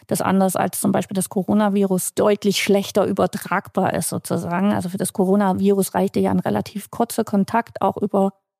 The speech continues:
weitere, also musstest jetzt nicht dich küssen oder so,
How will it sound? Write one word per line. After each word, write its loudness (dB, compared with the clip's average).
weitere, 0
also -2
musstest -2
jetzt -2
nicht 0
dich 0
küssen 2
oder 4
so, 4